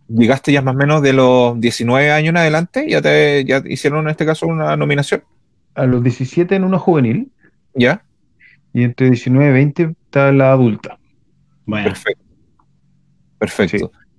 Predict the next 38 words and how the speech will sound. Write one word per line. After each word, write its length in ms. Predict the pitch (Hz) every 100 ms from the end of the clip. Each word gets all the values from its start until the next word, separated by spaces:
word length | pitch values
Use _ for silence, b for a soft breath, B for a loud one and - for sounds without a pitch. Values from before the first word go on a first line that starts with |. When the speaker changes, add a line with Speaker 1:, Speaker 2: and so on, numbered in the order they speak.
| -
Speaker 2:
Sí. 100 | 120
Speaker 1:
Y, 0 |
y, 140 | 123
y, 440 | 117 123 123 117
y 20 | 117
tu 60 |
Speaker 2:
Eh, 40 | 117
Speaker 1:
experiencia 560 | - 123 143 160 - 139
ahí 220 | 151 160
cuando 280 | 151 135 131
te 180 | 127 123
nominaron, 600 | 117 107 120 143 147 127
¿tú 80 |
sabías 380 | 131 123 127 127 _ _
que 140 | _ 139
en 60 |
algún 180 | 131 131
momento 300 | 135 143 151
sí 140 | 131 135
o 60 |
sí 140 | - 127
te 80 | 127
iban 160 | 139
a, 120 | 139
ibas 300 | 131 127 135
a 60 | 139
llegar 280 | 127 120 135
a, 180 | 135 107
a 40 |
la 80 | 127
selección 340 | 143 127 139
chilena? 340 | 135 139 156 220 _ _ _ _ B B B B _ _ _ -
Speaker 2:
O 160 | 135
sea, 180 | 107 147
en 60 | 151
mi 100 | 131
cabeza 300 | 113 143 143
está, 380 | - 156 -